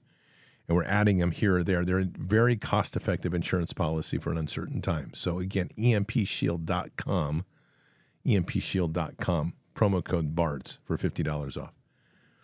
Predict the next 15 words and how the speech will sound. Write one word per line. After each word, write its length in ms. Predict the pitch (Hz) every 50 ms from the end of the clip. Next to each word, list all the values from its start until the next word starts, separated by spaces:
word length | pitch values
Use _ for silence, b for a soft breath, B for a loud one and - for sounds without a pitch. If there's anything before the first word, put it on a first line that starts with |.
| b b b b b b b b _ _ _ _ _ _ _ _ _ _ _ _ _ _ _ _ _ _ _ _ _ _ _ _ _ _ _ _ _ _ _ _ _ _ _ _ _ _ _
So 140 | - - 135
all 80 | 147 175
this 180 | 175 160 -
kind 180 | - - 139 135
of, 80 | 120 -
for 100 | - 117
me, 140 | 123 117
came 260 | 101 - 117 113 107 95
down 320 | 98 101 104 107 110 107
to 280 | - - 107 95 90 87
a, 160 | 85 - -
a 40 | 92
reflection 680 | 85 80 82 - - 120 117 - - - 107 92 87 -
this 260 | - 92 - - -
evening 480 | 107 113 113 101 90 80 71 69 71